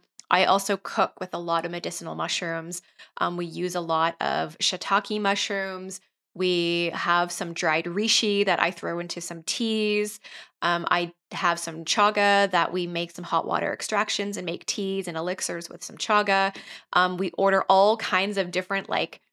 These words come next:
uh, blue oyster or black oyster mushrooms. We eat a lot of medicinal mushrooms in this house, and I love them.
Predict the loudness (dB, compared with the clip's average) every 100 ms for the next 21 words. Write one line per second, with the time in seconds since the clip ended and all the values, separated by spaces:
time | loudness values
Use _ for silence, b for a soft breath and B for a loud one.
0 | _ _ _ _ -4 2 4 2 0 0
1 | 4 6 6 4 2 2 4 4 4 4
2 | 2 2 0 0 -2 0 0 0 -2 -2
3 | -4 -6 -2 -2 -4 -8 -6 -4 0 2
4 | 4 4 2 -2 -4 -6 -6 -4 -4 -4
5 | -6 -8 -8 -8 -8 -8 -6 -6 -4 -4
6 | -4 -4 -6